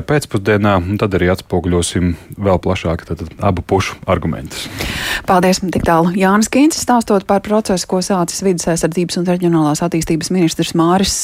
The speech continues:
Speaker 2: Sprindžuks. Iesācis atstādināšanas procedūru, runa ir par Rēzeknes mēru Aleksandru Bartaševiču. Zinām arī, ka gala lēmums par viņa atlaišanu vai atstāšanu amatā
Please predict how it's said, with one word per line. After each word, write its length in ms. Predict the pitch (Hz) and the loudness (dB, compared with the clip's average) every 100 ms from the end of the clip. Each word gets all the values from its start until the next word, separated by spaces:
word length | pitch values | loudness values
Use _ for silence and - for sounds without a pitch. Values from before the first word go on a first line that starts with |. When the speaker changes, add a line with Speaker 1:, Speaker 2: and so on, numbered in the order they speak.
| - | -6
Speaker 2:
Sprindžuks. 680 | - 214 269 320 339 - - - - - - - - | 0 4 6 4 2 -2 -8 -12 -14 -16 -16 -10 0
Iesācis 480 | 220 214 247 247 - | 0 2 2 2 -2
atstādināšanas 920 | 190 - 160 160 151 160 175 160 - | -2 0 0 2 -2 0 0 0 -2
procedūru, 680 | - 175 185 185 233 277 277 185 | -2 -2 0 2 4 6 4 0
runa 200 | 185 196 | -2 -4
ir 80 | - | 0
par 220 | 175 175 | -2 -2
Rēzeknes 720 | 175 170 180 160 - 165 - - | -2 0 2 0 0 -2 -2 -4
mēru 520 | 175 170 170 175 180 - | 0 4 4 4 2 -2
Aleksandru 640 | - 175 160 - 160 165 - | -2 0 0 0 2 2 0
Bartaševiču. 920 | 170 180 - 180 - 254 330 359 330 - - - - | 2 2 2 0 4 4 4 2 0 -2 -10 -12 0
Zinām 320 | 220 262 254 | 4 4 4
arī, 80 | 220 | 2
ka 80 | |
gala 400 | 180 185 233 240 | 2 2 4 2
lēmums 260 | 220 196 180 | 2 2 0
par 160 | 180 180 | -2 0
viņa 240 | 185 180 | 0 0
atlaišanu 640 | 165 214 254 202 - 175 | 0 2 2 2 0 0
vai 120 | 165 165 - | 0 -2 -2
atstāšanu 480 | 196 - 151 175 180 | -6 -2 -4 0 0
amatā 240 | 165 156 | 0 0